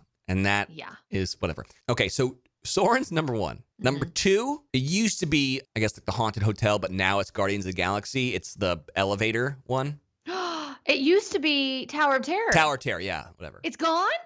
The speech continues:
Speaker 1: Yeah, now it's Guardians of the
Speaker 2: <gasps>
Speaker 1: Galaxy.
Speaker 2: That was my favorite one.
Speaker 1: I know. And that's what everyone says until they go to Guardians and they're like, "Oh, this is better now."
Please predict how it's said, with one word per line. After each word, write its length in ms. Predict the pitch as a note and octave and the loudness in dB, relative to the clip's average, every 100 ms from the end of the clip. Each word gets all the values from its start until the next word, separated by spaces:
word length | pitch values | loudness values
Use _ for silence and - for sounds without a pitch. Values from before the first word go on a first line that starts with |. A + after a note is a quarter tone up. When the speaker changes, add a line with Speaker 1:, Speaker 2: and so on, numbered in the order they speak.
| _ _ - | _ _ -4
Speaker 1:
Yeah, 100 | G#2 | 0
now 180 | A#2 | 0
it's 160 | A#2+ - | 0 -4
Guardians 420 | - B4 A2+ A2 | -6 -2 0 0
of 60 | E5 | -2
the 40 | |
Speaker 2:
<gasps> 40 | G2+ | -2
Speaker 1:
Galaxy. 480 | F#2 A#4 A4 C2+ - | -4 -6 -10 -14 -14
Speaker 2:
That 180 | D#4 E4+ | -14 -12
was 140 | F#4+ | -12
my 160 | F4 F4+ | -10 -12
favorite 580 | E4 F4 G4 A4 E4+ D4+ | -12 -8 -6 -6 -8 -6
one. 640 | F4+ A#4 C#5 A#4+ C4+ G#3 F#3+ | -6 -6 -8 -8 -8 -8 -6
Speaker 1:
I 80 | A2 | -4
know. 240 | G2+ E2+ - | -2 -4 -4
And 100 | A2+ | -4
that's 140 | B2+ | -2
what 80 | E3 | -2
everyone 400 | B2+ B2+ A#2+ A2 | -2 -2 -2 -4
says 640 | - A2+ A2 C3+ D3 - - - | -4 -2 -2 -4 -8 -16 -14 -6
until 360 | A2+ - C3 | -6 -2 -2
they 140 | A2+ G#2+ | 0 -2
go 220 | G#2+ G#2+ F#2 _ | 0 -2 -4 _
to 80 | - | -6
Guardians 560 | G#2 G2 G2+ G#2+ A2+ - | -2 0 0 -2 -4 -6
and 100 | F#2 | -4
they're 140 | F#2 | -2
like, 300 | F#2 E2+ - _ | -2 -4 -8 _
"Oh, 140 | G#2 G#2 | -2 -2
this 160 | G2+ | -4
is 80 | F#2+ | -8
better 260 | F2 F2+ E2 | -6 -4 -6
now." 300 | C2+ A1+ | -10 -14